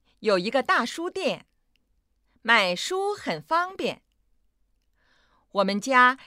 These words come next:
只有两间房子，而且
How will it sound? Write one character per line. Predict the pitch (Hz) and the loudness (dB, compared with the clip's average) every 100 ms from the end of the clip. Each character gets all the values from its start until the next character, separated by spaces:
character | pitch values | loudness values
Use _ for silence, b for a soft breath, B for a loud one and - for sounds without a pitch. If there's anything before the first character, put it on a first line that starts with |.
| B | B
只 | - 262 | -2 4
有 | 262 247 | 6 6
两 | 220 175 147 | 4 2 0
间 | - 349 392 | -6 -6 -6
房 | 415 175 156 185 | -2 -2 0 -4
子， | 202 156 _ _ _ _ _ _ _ _ _ | -6 -8 _ _ _ _ _ _ _ _ _
而 | 190 214 | -2 -2
且 | - 180 165 175 | -2 -4 -2 -4